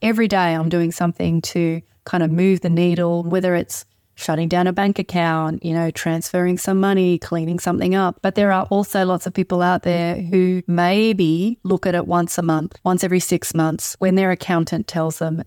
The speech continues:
So you, you wanna be really clear that, you know, where energy goes, uh, or sorry, where, let me get this right, where attention goes, energy flows. That was the core cry of, of one of my past mentors, "Where attention goes,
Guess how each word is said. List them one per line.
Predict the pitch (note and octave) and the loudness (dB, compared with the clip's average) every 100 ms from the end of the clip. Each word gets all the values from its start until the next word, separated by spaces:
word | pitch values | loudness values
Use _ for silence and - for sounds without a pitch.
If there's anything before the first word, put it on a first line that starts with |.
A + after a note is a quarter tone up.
| - | -8
So | - F#3 F#3 | -2 0 0
you, | - E3 | -2 -2
you | G3 | -2
wanna | G3+ A3+ | 0 2
be | B3+ | 2
really | A#3 A3+ A3 | 4 4 2
clear | G3+ - A3+ A3 F#3 E3 | 0 -2 2 2 2 2
that, | F3 - | 0 0
you | F3+ | 0
know, | F3 | 0
where | E3+ F#3+ F#3+ G3 - | 0 0 2 0 0
energy | F#3 F#3+ F#3 F3 | 2 2 2 -2
goes, | F#3 F#3+ G#3 G#3+ G#3+ - | 0 2 2 2 0 -6
uh, | - F3 E3+ E3+ | -4 -2 0 -2
or | - F3+ | -2 -2
sorry, | G3 E3+ | 0 0
where, | E3+ G3 A3+ A3+ A3 - | 0 0 2 2 2 0
let | G3+ | -2
me | F#3+ | 0
get | F3+ - | -2 -2
this | D#3+ F3 | -4 -2
right, | E3 - - | -4 -4 -2
where | F#3+ F#3 | 0 2
attention | F3 - G#3+ A#3+ A#3+ G3 | 0 0 2 2 2 0
goes, | F3+ F3 F3 - | 2 0 0 -2
energy | F3+ F3 E3+ D#3+ | -2 0 0 -4
flows. | - D3+ - - | -2 -2 -2 -2
That | F3+ | -2
was | - E3+ | 0 -2
the | E3+ | -4
core | E3+ - F#3+ F3+ | -6 0 0 0
cry | - F3+ E3+ E3+ | 0 0 2 0
of, | E3+ E3 - - | 0 -4 -6 -4
of | E3 | -2
one | F#3+ F3 | 0 2
of | E3+ | 2
my | E3 | 0
past | - E3+ E3+ | 0 -2 -2
mentors, | E3 D#3+ F3 D#3+ - | -2 -2 0 -2 -2
"Where | - F3 | -2 0
attention | E3 - G#3+ G#3+ A3 G#3 | 0 0 2 4 6 4
goes, | G3+ F3+ F#3 G3 | 4 2 2 0